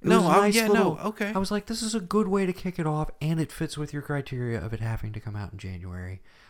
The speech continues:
Speaker 1: I think it's an underrated masterpiece. We will talk about it. It has some glaring flaws, some
Speaker 2: Right.
Speaker 1: huge issues that need to be addressed, but there's a masterpiece in there.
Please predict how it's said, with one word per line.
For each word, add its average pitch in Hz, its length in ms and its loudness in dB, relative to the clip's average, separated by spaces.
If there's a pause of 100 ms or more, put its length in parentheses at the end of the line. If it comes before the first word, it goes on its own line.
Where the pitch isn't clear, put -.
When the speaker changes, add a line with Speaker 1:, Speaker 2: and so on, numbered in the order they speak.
(120)
Speaker 1:
I 113 60 -2
think 139 180 2
it's - 120 0
an 104 140 -4
underrated 113 520 0
masterpiece. 98 500 -6 (600)
We 110 240 6
will 131 160 6
talk 113 260 4
about 92 220 -4
it. 90 160 -10
It 127 80 -2
has 135 160 0
some 110 200 -6 (200)
glaring 147 640 6
flaws, 95 640 -6
some - 160 -6
Speaker 2:
Right. 110 240 2
Speaker 1:
huge 208 400 6
issues 101 680 0 (500)
that 120 140 2
need 147 240 6
to 131 60 2
be 113 180 4
addressed, 101 520 0 (540)
but 117 260 6
there's 180 220 8
a 170 40 6
masterpiece 110 720 -2
in 87 200 -10
there. - 280 -18